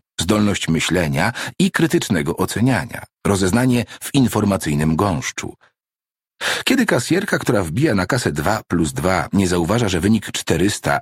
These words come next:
nie może być poprawny, gdy wysłany przez nasa satelita ląduje nie tam, gdzie trzeba, albo znika w czeluściach kosmosu, bo nikt nie zwrócił uwagi na to, że cal i mila to nie to samo, co centymetr i kilometr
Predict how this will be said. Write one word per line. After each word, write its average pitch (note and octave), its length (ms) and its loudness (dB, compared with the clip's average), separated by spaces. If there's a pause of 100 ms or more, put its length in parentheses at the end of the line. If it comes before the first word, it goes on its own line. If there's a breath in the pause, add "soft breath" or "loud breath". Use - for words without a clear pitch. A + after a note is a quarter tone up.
nie F#2 240 4
może G2 320 2
być C#2 140 -6
poprawny, C2+ 580 -4 (480 loud breath)
gdy F#3 220 2
wysłany E3+ 440 2
przez G2+ 240 0
nasa B2 240 0
satelita A2+ 440 0
ląduje G2 360 2
nie G#2 140 2
tam, B2+ 200 0
gdzie G2+ 200 0
trzeba, E2+ 400 0 (220 loud breath)
albo F#2+ 260 2
znika G#2 280 0
w - 40 -6
czeluściach G2+ 420 -2
kosmosu, G2 540 -2 (260 loud breath)
bo F#2+ 120 2
nikt C#3 280 0
nie G#2+ 120 2
zwrócił B2 420 0
uwagi G2+ 300 0
na G#2 140 2
to, A2+ 140 0
że D#2+ 140 -2
cal - 320 -2
i F#2+ 120 2
mila G#2 280 2
to F2 120 -2
nie G2 140 2
to G2 140 -2
samo, G#2 260 0
co F2+ 100 -4
centymetr F#2+ 520 0
i G2+ 120 0
kilometr G#2+ 600 -2